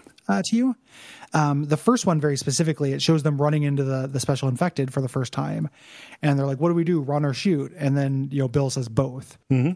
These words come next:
Speaker 1: And that tells you how to deal with the tank as an A I.
Speaker 2: Yeah.
Speaker 1: You know, you need to be putting distance between yourself, complicated by the special infected and the common, uh, while still chipping it down.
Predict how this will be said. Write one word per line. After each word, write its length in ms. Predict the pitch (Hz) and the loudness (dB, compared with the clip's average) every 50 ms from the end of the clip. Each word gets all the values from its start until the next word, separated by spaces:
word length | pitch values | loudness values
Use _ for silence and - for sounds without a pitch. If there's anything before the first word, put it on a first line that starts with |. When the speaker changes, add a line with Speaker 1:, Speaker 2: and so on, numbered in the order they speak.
| - - - | -2 -2 2
Speaker 1:
And 140 | 156 151 | 2 2
that 100 | 160 151 | 2 2
tells 240 | - - 175 175 160 | 2 2 2 2 2
you 80 | 151 147 | 2 -2
how 120 | 131 147 143 | -2 -2 -2
to 100 | 139 139 | -2 -2
deal 200 | 127 139 139 131 | 0 0 0 0
with 120 | 131 127 | -2 -2
the 60 | - 127 | -4 -2
tank 240 | - 139 131 120 | 0 0 0 0
as 120 | 135 123 127 | -2 -4 -2
an 80 | 123 | -2
A 100 | 127 131 | -2 -4
I. 460 | 131 123 131 147 151 143 151 147 135 _ _ _ - | -4 -6 -6 -8 -8 -10 -14 -16 -18 _ _ _ -2
Speaker 2:
Yeah. 260 | 135 127 - 87 - - - _ _ _ - - - - | -2 -2 -2 -4 -8 -10 -16 _ _ _ -20 -12 -6 -2
Speaker 1:
You 80 | 131 127 | -2 0
know, 200 | 127 123 120 127 | 0 -2 -2 -2
you 140 | 139 143 143 | 0 0 0
need 120 | 147 143 | 0 2
to 60 | 139 | 0
be 120 | 135 143 135 | 0 -2 -2
putting 220 | 139 147 147 139 | 0 -2 0 0
distance 300 | 127 196 196 - 196 160 | 0 0 0 0 0 -2
between 180 | - - 160 151 | 0 0 0 0
yourself, 400 | 147 135 - 147 135 131 123 - - - - - - - - - | 0 0 0 -2 -2 -2 -4 -8 -14 -20 -18 -18 -18 -20 -16 -6
complicated 500 | - - 285 294 262 - 170 156 151 147 | -2 0 0 2 2 2 2 2 2 2
by 140 | 139 147 139 | 0 0 0
the 80 | 139 | 0
special 280 | 135 - 147 127 - 135 | 0 -2 -2 -2 0 -2
infected 500 | 127 127 - 202 202 208 156 147 143 139 | 0 0 0 0 0 0 0 0 0 -2
and 260 | 147 - 139 135 131 131 | -2 -2 0 0 0 -2
the 40 | 131 | -2
common, 460 | - - 214 202 160 139 135 135 131 - - - - - - - - | -2 -2 0 0 0 -2 -4 -6 -8 -10 -16 -20 -20 -20 -16 -6 -2
uh, 120 | 151 143 143 | 0 2 2
while 540 | 139 135 147 143 147 143 139 135 139 160 170 | 2 2 2 2 2 0 0 -2 -4 -4 -6
still 320 | - - - 151 139 135 | -4 0 0 2 0 0
chipping 280 | 131 - - - 131 131 | 0 -2 -2 -2 -2 -2
it 80 | 117 | -2
down. 360 | 123 123 110 - - 170 151 | -4 -6 -6 -6 -6 -8 -8